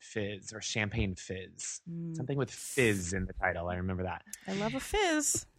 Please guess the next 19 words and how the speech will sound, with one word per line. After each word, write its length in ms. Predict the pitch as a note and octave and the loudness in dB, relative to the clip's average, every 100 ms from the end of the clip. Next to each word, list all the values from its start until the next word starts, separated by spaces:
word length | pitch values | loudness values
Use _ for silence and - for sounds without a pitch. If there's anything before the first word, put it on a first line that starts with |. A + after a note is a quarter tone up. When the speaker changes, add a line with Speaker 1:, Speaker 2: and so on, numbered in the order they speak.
| _ _ _ _ | _ _ _ _
Speaker 1:
Then 320 | G3+ A#3+ B3+ B3 | 8 8 8 8
I 80 | E3+ | 8
went 180 | E3 D#3 | 8 6
to 120 | E3+ | 4
the 80 | D3 | 4
fiftieth 440 | - D#3+ - F#3+ - | 2 0 4 2 6
birthday 300 | C#3 - A2+ | 2 4 0
party 500 | - A2+ A2 A#2+ C#3 - | 4 4 6 4 4 8
of 640 | G#2+ G#2+ G#2+ A2+ A2+ G#2+ - | 10 10 10 10 8 6 6
our 160 | A2 A2+ | 6 6
friend 340 | C3 A2 G#2 | 6 4 4
Kim, 640 | - B2+ G2+ G#2 D3+ D3+ - | 2 4 6 6 4 2 4
who 300 | B2 A#2 A2+ | 8 10 10
owns 400 | A2 G#2+ A2 A#4+ | 10 8 10 12
Speaker 2:
Oh. 220 | F#4 E3+ G3+ _ _ _ _ - | 10 8 4 _ _ _ _ -12
Speaker 1:
a 40 | F2+ | -2
company. 540 | F#2 F2 G#2 E3 A#3 - _ - E4 | -2 2 2 4 2 -2 _ -10 -2
Speaker 2:
Yeah. 420 | G#4+ A#4+ C4 E3 | 4 8 10 10
Speaker 1:
She 200 | - | 8